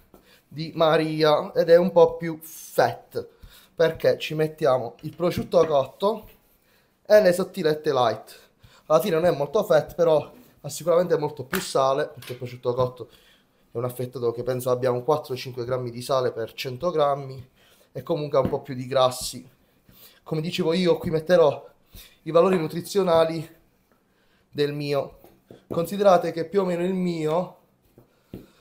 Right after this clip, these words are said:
ha poco più di dieci grassi, ragazzi. Eh, una quaranta, quarantacinque, cinquanta grammi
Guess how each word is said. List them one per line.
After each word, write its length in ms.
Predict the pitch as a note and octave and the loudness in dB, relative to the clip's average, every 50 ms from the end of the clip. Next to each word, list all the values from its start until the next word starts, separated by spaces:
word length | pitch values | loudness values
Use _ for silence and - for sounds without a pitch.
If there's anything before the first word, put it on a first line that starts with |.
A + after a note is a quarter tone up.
| _ _ _ _ _ | _ _ _ _ _
ha 420 | - D#3+ E3+ E3 D#3 - - - - _ _ _ _ _ _ _ _ _ _ _ | 0 2 2 2 2 -2 -6 -16 -20 _ _ _ _ _ _ _ _ _ _ _
poco 360 | - G3+ A3 G#3+ G3+ F#3 F#3 | 0 0 0 2 0 -2 -2
più 240 | F#3+ F#3 G3+ G#3 - - | -2 -4 -6 -6 -8 -10
di 200 | - - D#3 D3 | -12 -14 -12 -10
dieci 300 | C#3+ F3+ F#3 - - D#3+ | -8 -8 -6 -6 -8 -4
grassi, 440 | C3+ C3 A#2+ G#2+ - - - A#2 | -2 0 0 0 -2 -4 -8 -8
ragazzi. 560 | G#2+ G2 G2+ G2+ G#2 G2+ G2+ - - - D3 F3+ F#3 - _ _ _ _ _ _ _ _ _ _ _ _ | -6 -6 -4 -4 -4 -6 -6 -8 -12 -14 -12 -12 -14 -14 _ _ _ _ _ _ _ _ _ _ _ _
Eh, 80 | - B2 | 0 4
una 640 | B2 B2 B2+ B2 B2 B2 B2+ B2 C#3 D#3 D#3+ E3 E3+ | 4 6 6 6 6 6 4 0 0 2 2 4 4
quaranta, 420 | D#3+ E3+ D#3+ E3+ F3 E3+ F3+ D#3+ | 4 4 4 4 4 4 2 0
quarantacinque, 720 | D#3+ - F3+ F3+ F3+ F3 E3+ F3 E3+ - - G#3 - F#3 | 0 0 -2 0 0 0 2 0 -2 -2 -6 -8 -10 -10
cinquanta 440 | - - F3 E3+ F3+ F3 F3 - D#3 | -10 -10 -6 -4 -4 -4 -2 -2 -2
grammi 480 | D3+ D#3+ D#3 D3 D3 C#3+ C#3 C3 B2 | 0 2 0 0 0 -4 -8 -12 -14